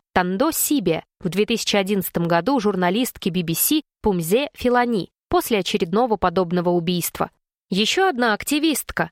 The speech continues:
Лесиго Телвале из группы по защите прав африканских геев «Под маской» рассказала Филани, что жертвами изнасилования часто становятся бучи. «Некоторых мужчин особенно пугает этот род лесбиянок»,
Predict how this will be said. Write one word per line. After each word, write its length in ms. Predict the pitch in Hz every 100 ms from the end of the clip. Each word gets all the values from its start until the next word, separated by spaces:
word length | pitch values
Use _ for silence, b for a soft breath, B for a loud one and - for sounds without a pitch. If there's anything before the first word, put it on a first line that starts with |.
| -
Лесиго 640 | 196 214 - 247 254 208 -
Телвале 640 | 196 185 180 196 311 381 _ _
из 200 | - 214
группы 320 | 214 254 185 175
по 100 | 190
защите 460 | 214 - 226 185
прав 280 | 190 202 -
африканских 680 | 175 208 220 180 - 190 170
геев 460 | 185 208 175 - - -
«Под 220 | 185 175
маской» 560 | 285 339 - 170 170 _ _ -
рассказала 580 | 196 - 220 330 349
Филани, 560 | - 254 233 220 285 339
что 260 | - 220 214
жертвами 580 | 233 247 175 175 170
изнасилования 800 | 165 185 190 - 349 320 277 262 240
часто 440 | - 226 285 349
становятся 680 | - 220 185 185 208 - 196
бучи. 520 | 160 170 156 - - _ _ -
«Некоторых 480 | 226 233 214 202 -
мужчин 460 | 202 - - 262 -
особенно 560 | 175 - 302 294 294
пугает 440 | 269 254 254 202 196
этот 200 | 190 226
род 220 | 214 -
лесбиянок», 640 | 190 185 247 247 170 -